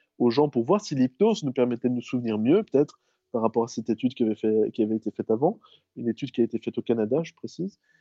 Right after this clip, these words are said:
Euh, quelles étaient les couleurs du braqueur ? Et dans tous les cas, les gens donnaient des couleurs, euh, sous hypnose, euh, par rapport aux chaussures que, qu'ils pensaient avoir vues, alors que dans la vidéo originelle,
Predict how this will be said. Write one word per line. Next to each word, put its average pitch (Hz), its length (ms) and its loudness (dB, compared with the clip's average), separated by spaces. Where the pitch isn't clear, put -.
Euh, 113 500 0
quelles 190 220 2
étaient 233 160 2
les 214 80 4
couleurs 185 320 2
du 147 160 -6
braqueur ? 123 500 -2
Et 117 180 4
dans 117 180 0
tous - 160 0
les 196 120 2
cas, 151 360 2
les 123 220 4
gens 147 580 2
donnaient 135 280 2
des 123 120 2
couleurs, 135 560 2
euh, 107 160 2
sous - 160 -12
hypnose, 127 500 2
euh, 107 80 4
par 107 140 0
rapport 110 160 -2
aux 110 40 -2
chaussures 117 360 -6
que, 107 180 -2
qu'ils - 120 -14
pensaient 127 260 0
avoir 120 260 2
vues, 127 260 0
alors 123 220 2
que 127 100 0
dans 120 140 4
la 120 140 4
vidéo 123 380 4
originelle, 123 600 2